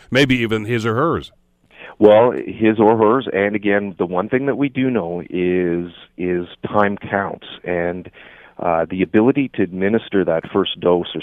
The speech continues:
Speaker 2: second dose of naloxone to somebody who's overdosed is critical. And I'll tell you, I mean, we've seen many a report about the E M S here in the city and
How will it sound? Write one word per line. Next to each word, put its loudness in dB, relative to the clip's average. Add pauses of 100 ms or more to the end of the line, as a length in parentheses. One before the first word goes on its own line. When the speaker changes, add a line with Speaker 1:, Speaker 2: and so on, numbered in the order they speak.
(100)
Speaker 2:
second -2
dose -2
of -6
naloxone -2 (500)
to -4 (100)
somebody 0
who's -6
overdosed 0 (100)
is -12
critical. -2
And -2 (100)
I'll 2
tell 0
you, -4 (120)
I 0
mean, -8
we've -2 (100)
seen -4
many 2
a 2
report -2
about -4
the -2 (480)
E 4
M 2
S 2 (100)
here -2
in -6
the -8 (100)
city 0
and -4